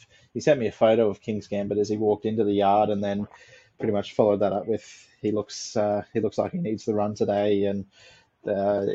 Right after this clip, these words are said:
he was nowhere near, near wound up. So that sort of deflated my confidence a little bit before the, the race even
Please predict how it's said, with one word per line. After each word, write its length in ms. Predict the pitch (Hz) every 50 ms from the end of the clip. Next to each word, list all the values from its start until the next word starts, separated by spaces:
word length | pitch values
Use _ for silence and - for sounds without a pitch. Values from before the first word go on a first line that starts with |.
| -
he 100 | 196 208
was 180 | - 98 92 -
nowhere 300 | 117 113 110 104 101 98
near, 340 | 98 101 101 101 101 101 - - - _ _
near 280 | 139 131 120 113 113 110
wound 360 | 104 110 107 104 101 98 110
up. 240 | 107 98 - - -
So 180 | - 110 104
that 140 | 113 123 120
sort 160 | - 139 123
of 60 | 107
deflated 420 | - - - - 104 101 101 104 98
my 100 | 98 95
confidence 500 | - - - 104 98 - 110 107 104 -
a 80 | 107
little 280 | 104 104 110 113 113 110
bit 180 | 110 101 - -
before 300 | 95 - _ 107 101 101
the, 220 | 101 101 101 -
the 160 | - - 110 101
race 340 | 101 101 101 104 98 -
even 340 | 107 101 98 104 98 98 95